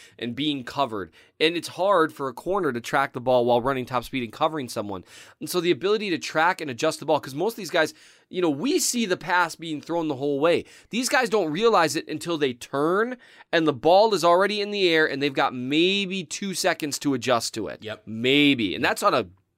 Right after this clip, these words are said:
Speaker 1: good play,
Speaker 2: Yeah.
Speaker 1: right? Where they've got plenty of time. 'Cause think, one one thousand, two one thousand. How often do you see receivers setting up and watching the ball for that long?
Speaker 2: I mean, never. It, it's,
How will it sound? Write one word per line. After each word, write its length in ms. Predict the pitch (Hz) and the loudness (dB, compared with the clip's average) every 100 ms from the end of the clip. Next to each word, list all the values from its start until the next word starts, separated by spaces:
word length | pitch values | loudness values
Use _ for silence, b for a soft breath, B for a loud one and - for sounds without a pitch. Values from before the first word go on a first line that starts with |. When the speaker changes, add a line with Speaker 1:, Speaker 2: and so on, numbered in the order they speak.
| _ _ - | _ _ 0
Speaker 1:
good 200 | 160 113 | 0 2
play, 300 | 110 76 - | -2 -2 -8
Speaker 2:
Yeah. 160 | 104 90 - | -12 -12 -2
Speaker 1:
right? 300 | 110 143 120 | 2 2 0
Where 100 | 131 | -2
they've 100 | 143 | 0
got 200 | 131 - | -2 -2
plenty 140 | 151 | -6
of 40 | 135 | -4
time. 120 | 131 B B | -6 B B
'Cause 140 | 165 | -6
think, 260 | - 165 - b b | 0 0 -2 b b
one 380 | 98 127 147 127 | -2 0 2 0
one 180 | 113 104 | -2 0
thousand, 520 | 113 98 95 92 90 | 0 2 0 -8 -8
two 200 | - 165 | 0 2
one 240 | 143 117 101 | 2 0 -2
thousand. 440 | 110 98 95 90 B B | 0 0 -2 -8 B B
How 220 | - 254 214 | 0 4 4
often 280 | 214 214 | 2 0
do 80 | 190 | -6
you 60 | 190 | -4
see 160 | - | -4
receivers 440 | 175 156 180 156 123 | -2 -2 -2 -4 -2
setting 320 | - 156 135 | 0 0 2
up 180 | 143 - | 0 -2
and 100 | 113 | -2
watching 320 | 117 131 123 | 0 -2 -4
the 80 | 110 | -4
ball 220 | 117 127 | 0 -2
for 100 | - | -2
that 280 | 92 113 - | -2 0 0
long? 480 | 90 113 113 58 55 _ _ - | -6 -6 -6 -8 -16 _ _ -4
Speaker 2:
I 80 | 143 | -2
mean, 220 | 135 131 | 0 2
never. 320 | 147 151 110 | 2 2 -2
It, 240 | 92 139 - | -2 -2 -2
it's, 220 | 156 - | -6 -8